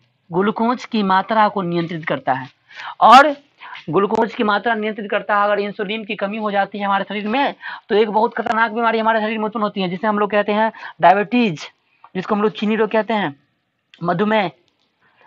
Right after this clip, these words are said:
है ना, मधुमेह हो जाती है। फिर हमें क्या करना पड़ता है, बाहर से, फिर बाहर से हमारे जो है, अ, हमें सुई के द्वारा insulin की सुई लगवानी पड़ती है,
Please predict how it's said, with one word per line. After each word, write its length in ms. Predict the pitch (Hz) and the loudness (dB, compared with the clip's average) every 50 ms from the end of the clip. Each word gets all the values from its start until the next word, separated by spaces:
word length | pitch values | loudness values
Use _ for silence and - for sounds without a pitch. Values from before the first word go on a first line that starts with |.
| _ - | _ 2
है 80 | 240 247 | 4 4
ना, 200 | 247 170 135 135 - _ _ _ _ _ _ _ _ - | 4 2 0 -4 -10 _ _ _ _ _ _ _ _ -4
मधुमेह 340 | 175 170 202 202 208 220 220 | -2 0 0 0 2 2 2
हो 100 | 214 214 | 2 4
जाती 320 | 190 208 196 190 226 208 | 6 4 4 4 2 0
है। 180 | 190 156 139 143 - - - - _ _ - | 0 0 -2 -4 -10 -18 -20 -20 _ _ -4
फिर 160 | - 247 247 | 0 2 4
हमें 200 | 233 226 220 226 | 4 4 2 2
क्या 140 | 208 220 202 | 2 2 2
करना 180 | 185 190 190 185 | 2 2 0 0
पड़ता 280 | 165 190 170 - 185 | 0 -2 0 0 2
है, 200 | 180 208 240 262 262 - - _ - - | 4 4 4 2 0 -6 -18 _ -14 0
बाहर 380 | 151 185 196 214 233 262 269 254 | 4 6 6 6 6 6 4 4
से, 360 | 254 - - 147 127 127 131 - _ _ - | 0 -2 -4 -4 -4 -6 -10 -14 _ _ -4
फिर 140 | 233 247 247 | -2 -2 2
बाहर 280 | 214 208 180 196 214 | 2 2 2 2 0
से 120 | 214 - 208 | 0 -2 -2
हमारे 240 | 196 180 175 170 165 | -2 0 0 0 -2
जो 120 | 165 170 | -2 -2
है, 260 | 160 190 240 269 269 - - - - - - - - | 0 0 0 0 -2 -8 -18 -20 -20 -20 -16 -4 0
अ, 40 | 170 | 2
हमें 260 | 156 160 190 196 185 | 2 2 2 0 -2
सुई 220 | 190 - 220 220 | -2 -2 -4 -2
के 100 | 185 220 | -2 -2
द्वारा 360 | 170 165 175 165 170 208 240 - - - _ _ - | 0 2 2 4 4 2 0 -2 -8 -20 _ _ -10
insulin 400 | 185 165 202 190 190 220 220 208 | -8 -6 -4 -4 -4 -4 -4 -4
की 120 | 190 202 | -6 -4
सुई 140 | 156 180 180 | -2 -2 0
लगवानी 320 | 165 160 151 160 160 156 | 0 0 0 0 0 0
पड़ती 300 | 147 - 143 139 139 160 | -2 -2 -4 -4 -6 -4
है, 160 | 170 202 226 | -2 -2 -4